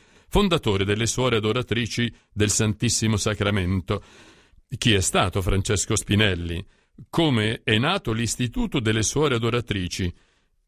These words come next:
Quale ne è il carisma? Quale l'attività? Brevissimamente cerchiamo di rispondere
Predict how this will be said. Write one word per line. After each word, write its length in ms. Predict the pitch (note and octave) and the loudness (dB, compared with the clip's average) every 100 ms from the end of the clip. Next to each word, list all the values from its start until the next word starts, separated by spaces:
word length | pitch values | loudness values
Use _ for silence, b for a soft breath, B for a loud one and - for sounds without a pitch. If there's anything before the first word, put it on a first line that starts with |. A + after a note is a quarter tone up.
| _ - | _ 0
Quale 260 | G#3+ E3 | 2 2
ne 440 | C#3+ C#3 B2+ F#2+ G2+ | 2 2 2 0 -2
è 60 | - | -2
il 220 | A2 G#2 | -2 0
carisma? 760 | - G#2+ D3 B2+ F2 F#2 F2+ - | 0 2 2 0 -2 -4 -4 -2
Quale 380 | - G#3 G2+ | 0 0 0
l'attività? 680 | G2 G#2 - G#2+ A#2 B2 F2 - _ _ _ - - | 0 -2 -2 -2 0 0 -2 -6 _ _ _ -18 -10
Brevissimamente 1300 | E2+ F#2+ F#2 A#2+ - G#2 G2 B2 C#3+ G2 G2 G2 | -2 0 0 0 2 4 4 4 2 0 -2 -2
cerchiamo 440 | - G2 B2 A#2 A2 | -2 0 2 2 2
di 100 | A2 | 0
rispondere 680 | A2 - A#2+ A#2+ A2+ G2+ | -2 -2 0 2 0 -2